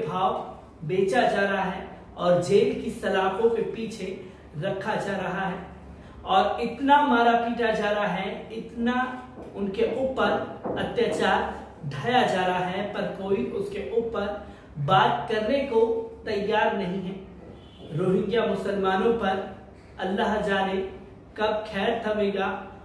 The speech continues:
और कब रोहिंग्या मुसलमान खुल करके जी पाएंगे। जो लोग अपने लोगों को खो चुके हैं, उनकी आंखों के आंसू नहीं सूखे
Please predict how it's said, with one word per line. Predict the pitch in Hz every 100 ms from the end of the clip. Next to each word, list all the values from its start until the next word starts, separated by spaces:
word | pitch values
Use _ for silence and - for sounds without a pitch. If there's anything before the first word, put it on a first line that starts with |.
| -
और | 190 190 190 190
कब | - - - - - - -
रोहिंग्या | 175 190 196 208 214
मुसलमान | 202 202 208 202 233 208 202 - - - -
खुल | 233 247
करके | 233 226 - 202 202 - - - - 156
जी | 139 220 294 269
पाएंगे। | 240 240 233 214 233 - - - 156
जो | 165
लोग | 180 185 226 - - -
अपने | 196 - 202 202 - -
लोगों | 170 185 196 233
को | 226 196
खो | 196 226 254
चुके | 226 226 220
हैं, | 180 185 - - - - -
उनकी | 190 - 247 -
आंखों | 196 202 262 269
के | 240 226 196
आंसू | 196 - 277
नहीं | 262 220 -
सूखे | - 240 -